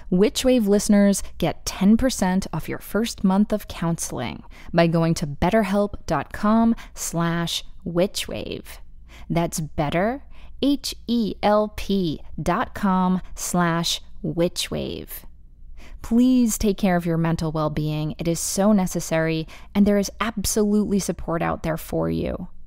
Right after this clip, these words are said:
Do what over a million people have done already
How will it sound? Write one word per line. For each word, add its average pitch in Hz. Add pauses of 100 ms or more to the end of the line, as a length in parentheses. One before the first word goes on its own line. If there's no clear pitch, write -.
(420)
Do 214
what 220
over 214
a 202
million 240
people 202
have 185
done 165
already 180